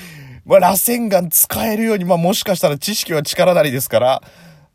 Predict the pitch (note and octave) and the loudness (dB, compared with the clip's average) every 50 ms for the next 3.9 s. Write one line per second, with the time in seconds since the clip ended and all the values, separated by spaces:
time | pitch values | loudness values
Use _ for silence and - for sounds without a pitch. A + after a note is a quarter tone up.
0 | - - - D#3+ E3 G#3 G3+ E3+ F3 F3+ G3 G3+ F#3 - - A#3 A3+ G3+ G3 E3+ | -20 -18 -10 -6 -2 0 0 0 0 0 -2 -2 -2 -4 -6 -6 -6 -6 -4 -4
1 | F3+ D#3 D3 D#3 F3 F#3 F#3+ F#3 D#3+ C#3+ D3 E3+ F#3+ G3 F#3 E3+ D3+ - D3 C3+ | -2 -2 0 0 0 0 0 -2 -4 -4 -6 -6 -6 -6 -6 -6 -8 -8 -10 -12
2 | - B2+ C3+ A#2+ G2+ D#2+ E2+ - - - - - - - C4+ C4+ B3+ - - E3 | -12 -10 -8 -6 -6 -6 -8 -10 -12 -14 -14 -12 -12 -10 -8 -8 -8 -6 -6 -4
3 | D#3 C#3+ B2 G#2 G2 G#2 G#2 A#2+ - - C3 A#2+ A#2 A2+ G#2+ F#2+ G#2 | -4 -4 -4 -6 -6 -8 -10 -12 -10 -8 -8 -6 -6 -6 -6 -6 -8